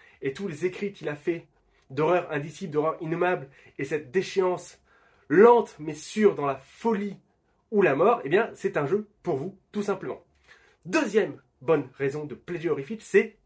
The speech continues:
l'équipe. Je ne connais pas Fred Gaskier personnellement, l'auteur, même si, pour l'avoir vu en actual play chez deux D six Plus Cool ou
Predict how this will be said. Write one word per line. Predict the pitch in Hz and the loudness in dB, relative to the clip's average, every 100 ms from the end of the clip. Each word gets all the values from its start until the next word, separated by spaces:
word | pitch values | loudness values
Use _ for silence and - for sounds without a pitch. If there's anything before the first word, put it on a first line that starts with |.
| - | -6
l'équipe. | 180 190 285 - _ _ | -2 -2 -4 -14 _ _
Je | - | -6
ne | 180 | -2
connais | 185 180 | 2 2
pas | 185 165 | 0 -2
Fred | - 170 147 | -4 -6 -4
Gaskier | 147 - 160 - _ _ | -10 -6 -6 -6 _ _
personnellement, | 160 - 127 139 254 - | -4 -2 -4 -2 -2 -6
l'auteur, | 123 127 135 277 285 - _ - | -6 -2 2 2 0 -10 _ 0
même | 151 | 0
si, | - - 185 190 - _ _ _ _ | 0 -8 -10 -12 -14 _ _ _ _
pour | 139 | 0
l'avoir | 131 135 135 | 2 2 2
vu | 160 | 2
en | 156 139 | 0 0
actual | 143 156 147 | -4 -6 -4
play | 170 165 | -4 -4
chez | 147 | -8
deux | 135 | -10
D | 143 | -10
six | 143 156 | -12 -16
Plus | - 147 | -18 -14
Cool | - 185 175 | -6 -4 -4
ou | 147 147 143 | -8 -8 -10